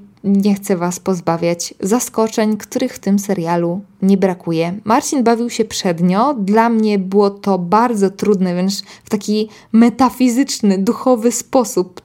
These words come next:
trudne do dźwignięcia psychicznie,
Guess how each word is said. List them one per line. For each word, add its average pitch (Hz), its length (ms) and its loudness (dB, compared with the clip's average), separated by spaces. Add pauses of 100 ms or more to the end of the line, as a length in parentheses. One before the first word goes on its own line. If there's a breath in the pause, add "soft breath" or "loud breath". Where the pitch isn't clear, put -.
trudne 202 460 2
do 190 160 4
dźwignięcia 196 880 2
psychicznie, 196 880 -6